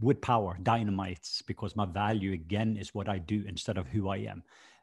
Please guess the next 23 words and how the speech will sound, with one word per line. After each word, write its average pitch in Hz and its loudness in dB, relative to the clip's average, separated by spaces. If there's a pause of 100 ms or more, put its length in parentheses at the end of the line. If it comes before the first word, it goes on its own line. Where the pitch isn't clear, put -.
And 113 2
in 107 4
year 147 6
two 151 0
thousand, 110 -2
I 101 2
had 104 0
a - 0
baptism 98 0
of 95 0
love 92 -2
that 90 -4
changed 92 -4
me. 98 -4
So 107 2
anyway, 117 2 (440)
I 120 2
became 113 4
a 101 2
son, 151 2 (320)
a 107 0
beloved 104 2
son, 120 2